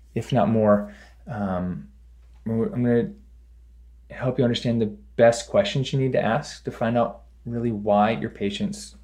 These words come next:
want physical therapy and why they want it from you. And what do you need to say on the phone and in person to get them scheduled? And, and even people who have great insurance. And how about some objections?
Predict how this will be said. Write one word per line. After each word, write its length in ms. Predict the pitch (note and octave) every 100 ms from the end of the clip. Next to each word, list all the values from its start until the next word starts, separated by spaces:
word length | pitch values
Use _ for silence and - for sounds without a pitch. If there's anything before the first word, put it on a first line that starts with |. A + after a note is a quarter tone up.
| -
want 260 | G3 G#3+ -
physical 340 | A#2+ C3+ C3
therapy 300 | C3+ C3 B2+
and 80 | G#2+
why 100 | G#2
they 80 | G#2
want 180 | G2 -
it 60 |
from 160 | - G#2
you. 240 | C#3 G3 - - - - -
And 320 | C#3+ B2+ A#2+ B2
what 220 | B2 A#2+
do 80 | D3
you 60 |
need 120 | D3+
to 60 | D3+
say 260 | - C3+ C3
on 160 | A2+
the 60 | G#2
phone 380 | - C#3+ C#3+ C3
and 120 | B2
in 120 | A#2+
person 320 | B2 - C3
to 60 | A2+
get 160 | A#2
them 140 | A2+ G2+
scheduled? 580 | - A2+ D#3+ G3+ G#3+ - - - - - - - - - - - - - -
And, 340 | G2+ G#2 G2+ A2+
and 140 | A2+
even 260 | B2 B2 A#2+
people 300 | A#2+ B2 A2+
who 80 |
have 160 | G#2+ G2+
great 220 | G2+ G#2+
insurance. 600 | G2 - F#2+ - - - - - - - - - -
And 160 | B2 A#2
how 200 | - C3
about 380 | C3+ B2 - -
some 160 | -
objections? 680 | G2+ G2+ - - - - -